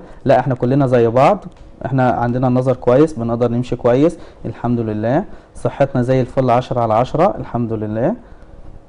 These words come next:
قانون الخمسة في المية لازم يتفعل، الجمعيات لازم تساعدنا،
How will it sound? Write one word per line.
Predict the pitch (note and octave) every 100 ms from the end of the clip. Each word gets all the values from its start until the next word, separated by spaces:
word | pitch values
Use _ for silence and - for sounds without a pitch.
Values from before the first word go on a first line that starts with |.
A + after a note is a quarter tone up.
| - - - - - - - - - - - - - - -
قانون | B2+ B2 C3+
الخمسة | A#2 C#3 C#3+
في | A#2+ B2
المية | B2+
لازم | B2+ B2+ B2
يتفعل، | A2 - B2 C#3+ F#3+
الجمعيات | B2+ C3 B2 B2 B2+ B2+ -
لازم | B2+ C3 B2
تساعدنا، | - G#2+ A#2 C#3+ F3